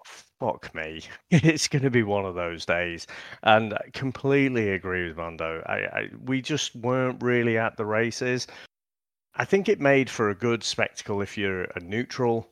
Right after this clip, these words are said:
you know, lots of defensive mistakes, things that we expect of the team, you know, to just be professional and keep the ball, close out the game, defend well.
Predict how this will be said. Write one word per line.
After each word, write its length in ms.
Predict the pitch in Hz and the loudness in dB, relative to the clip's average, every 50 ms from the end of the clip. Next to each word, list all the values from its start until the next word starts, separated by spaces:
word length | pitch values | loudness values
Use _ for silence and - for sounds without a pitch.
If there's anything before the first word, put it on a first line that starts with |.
| _ _ | _ _
you 140 | - 98 95 | -10 -8 -6
know, 280 | 90 87 87 87 85 82 82 | -4 -4 -4 -4 -4 -6 -6
lots 340 | 98 107 113 - - - | -2 0 0 0 -2 -4
of 60 | 110 95 | -6 -8
defensive 520 | 101 - - 117 110 110 - - 101 90 | -8 -2 -2 -2 0 0 -4 -6 -6 -8
mistakes, 800 | 101 101 - - - 101 101 104 95 - - - - - - - | -6 -6 -4 -2 0 0 0 0 -4 -6 -6 -6 -4 -4 -6 -4
things 380 | - - 117 113 113 113 101 - | -4 -4 -4 -2 -4 -6 -6 -6
that 180 | - 101 - - | -6 -6 -6 -4
we 120 | 107 110 104 | -2 0 0
expect 580 | 98 - - - - - 110 - - - - | -2 -2 -4 -4 0 0 0 0 0 -2 -4
of 100 | 120 107 | -4 -2
the 100 | 101 110 | -2 -2
team, 440 | 104 - - 120 117 120 117 113 117 | 0 2 2 2 2 2 0 -2 -4
you 80 | 113 104 | -4 -4
know, 160 | 101 95 95 | -4 -6 -6
to 140 | - - 98 | -8 -10 -8
just 260 | 92 113 107 - - | -8 -6 -6 -6 -6
be 180 | - 104 107 104 | -6 -6 -6 -6
professional 800 | - - - 98 - - 101 - - - - 107 101 98 98 95 | -8 -10 -10 -8 -4 -4 -4 -4 -4 -4 -4 -6 -4 -4 -4 -4
and 300 | 92 87 87 87 - _ | -6 -8 -10 -14 -16 _
keep 200 | - 135 127 - | -4 -4 -4 -4
the 60 | 120 | -4
ball, 360 | 104 107 107 104 104 98 95 | -2 0 0 2 2 0 -2
close 320 | - - 110 113 113 107 107 | -4 -4 -4 -4 -2 -2 0
out 160 | 107 104 - | -2 -2 -2
the 40 | 98 | -2
game, 380 | - - 104 104 107 104 101 | -2 0 0 0 0 -2 -4
defend 460 | 95 101 95 - - 120 113 110 107 107 | -8 -10 -6 -2 0 0 0 -2 -4 -2
well. 340 | 104 107 107 104 104 104 | 0 2 2 2 0 -2